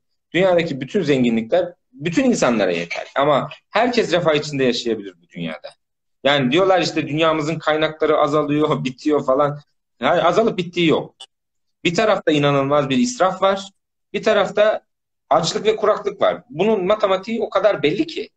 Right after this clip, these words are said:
Yani sen israf etmeyeceksin ve oradaki insanlar kaynaklarından rahatça paylaşacak. Yani, e, şu var, bu topraklar bir de paylaşımcı. Yani,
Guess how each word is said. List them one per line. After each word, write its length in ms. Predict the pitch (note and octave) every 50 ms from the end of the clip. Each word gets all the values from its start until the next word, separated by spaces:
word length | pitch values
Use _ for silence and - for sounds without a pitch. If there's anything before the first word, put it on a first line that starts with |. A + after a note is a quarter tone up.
| _ _ -
Yani 440 | G#2+ A2+ A#2+ A2+ A2 G2+ F2+ - - - - - - _ _ -
sen 340 | - - F3+ F#3+ A3+ A3
israf 520 | - - - - - E3 E3 D#3+ D#3+ - F3+
etmeyeceksin 680 | F#3+ F#3 - A#3+ A#3+ G#3 A3+ A3 - - A#3+ A#3+ C#4+ - - _ _ _ _ _ _ _ _ _ _ _ _ _
ve 200 | A2+ B2+ - G3
oradaki 500 | - - A3+ A3+ A3 - G3 F3+ - G3
insanlar 600 | F#3+ F3+ F#3 F#3 E3+ E3+ E3+ F#3+ A#3+ D4+ - - - _ _ _ _ _ _ _ _ _ _
kaynaklarından 800 | - - F#3+ G#3+ G#3+ G3 - - F3 D#3+ E3+ E3+ F#3 A3+ A3 G3+
rahatça 520 | G3+ F#3+ F#3+ F#3 F#3 - A#3 A#3 A#3 - -
paylaşacak. 560 | - G#3 A3 G#3+ F#3+ - - - - - - -
Yani, 360 | C3+ C#3+ D3 C#3+ B2 G#2 - - _ _ _ _ _ _ -
e, 220 | - A2 G#2+ G#2+ G#2
şu 240 | - - - A#3+ B3
var, 260 | A3+ B2+ F#2 - - - _ _ _ _ _ _ _ _
bu 300 | - B2 C#3 C#3+ C#3 C#3
topraklar 480 | - - A#3 A#3 - C#3+ - C#3+ B2+ B2
bir 60 | E3
de 140 | F3 - -
paylaşımcı. 760 | - G#2+ G2+ G2+ G#2+ G#2+ - - B2 B2 B2 D3+ A#2+ E2+ D2+ - _ _ _ -
Yani, 300 | E2+ F2 F2 E2 E2